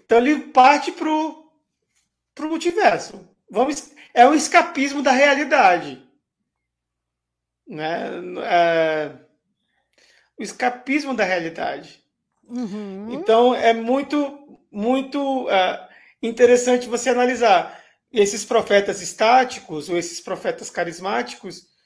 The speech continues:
Speaker 1: eles tinham esse, usavam, eles, é como se eles saíssem dessa, dessa dimensão nossa e fossem pra uma, um outro espaço neutro, onde eles reivindicavam o juízo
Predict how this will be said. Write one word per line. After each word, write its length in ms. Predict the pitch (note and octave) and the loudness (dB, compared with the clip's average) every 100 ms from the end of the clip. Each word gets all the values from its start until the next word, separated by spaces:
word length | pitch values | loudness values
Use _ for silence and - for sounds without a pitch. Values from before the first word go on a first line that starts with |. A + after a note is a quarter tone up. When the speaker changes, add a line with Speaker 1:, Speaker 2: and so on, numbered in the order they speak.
| _ _ _ _ - | _ _ _ _ 0
Speaker 1:
eles 360 | G#3+ B3+ - | 2 0 -4
tinham 280 | - C#4 D4 | -4 -2 2
esse, 440 | B3 A#3+ - A#3 | 2 2 -6 -10
usavam, 460 | G#3 F#3+ A#3+ B3 A#3 | -6 2 2 2 -4
eles, 640 | - G3+ G3+ G3+ - - _ _ - | -2 -2 -2 -6 -14 -20 _ _ -4
é 80 | |
como 240 | B3 C#4 D#4+ | -4 -4 -2
se 100 | F4+ | -2
eles 140 | G4 | -2
saíssem 460 | - A4 G4 F4+ F#4+ | -2 2 2 2 -2
dessa, 180 | - - | -6 -4
dessa 380 | A4+ B3+ C4+ | -4 -4 -6
dimensão 840 | A#3+ C4+ C#4 - C4+ C4+ C#4 D4+ D4 | -6 -4 -4 -2 0 0 -2 -12 -8
nossa 640 | G#3 G#3+ D4 - F#4+ F#4 _ _ _ | -2 0 0 -2 -10 -12 _ _ _
e 80 | D#4+ | -8
fossem 340 | - D4 D#4 | -4 -6 -6
pra 160 | D4+ D4+ | 0 0
uma, 240 | C#4 C4+ | 2 2
um 200 | B3 A#3+ | 2 0
outro 300 | A#3+ C#4 D4+ | 0 0 0
espaço 540 | D4+ - A#3+ G#3+ - A#3 | -8 -2 2 2 0 -6
neutro, 580 | A3 A3+ A#3+ C#4+ D4+ - _ _ _ _ _ _ _ _ _ - | 0 2 2 -4 -14 -16 _ _ _ _ _ _ _ _ _ 2
onde 320 | B3+ C4 C#4 | 2 2 2
eles 560 | C#4 C#4 C#4 D4 - - _ _ _ _ _ | 6 6 4 -2 -4 -16 _ _ _ _ _
reivindicavam 880 | F#3+ C4+ C#4+ C#4 D#4+ C#4+ C#4 C#4+ D4+ | -2 0 0 -2 -2 4 4 4 0
o 60 | A#3+ | -4
juízo 760 | B3 G#3 G3 E3+ F3 D3+ | -4 -6 -6 -8 -10 -12